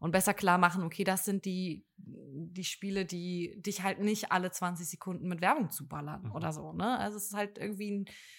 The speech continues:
Speaker 1: äh, ein Balanceakt, denke
Speaker 2: Ja,
Speaker 1: ich.
Speaker 2: ja. Ich bin sehr gespannt, was da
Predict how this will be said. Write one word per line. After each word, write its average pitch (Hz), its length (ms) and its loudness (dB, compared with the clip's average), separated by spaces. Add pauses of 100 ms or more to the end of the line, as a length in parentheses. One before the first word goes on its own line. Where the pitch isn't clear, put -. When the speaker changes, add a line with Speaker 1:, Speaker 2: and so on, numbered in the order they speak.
(320)
Speaker 1:
äh, 196 280 2
ein 196 120 -2
Balanceakt, 185 600 6
denke 107 140 -2
Speaker 2:
Ja, 98 60 -4
Speaker 1:
ich. - 180 -12
Speaker 2:
ja. 104 180 -10 (960)
Ich 131 140 -2
bin 131 160 2
sehr 120 160 8
gespannt, 113 380 0
was 110 160 -4
da 107 400 -2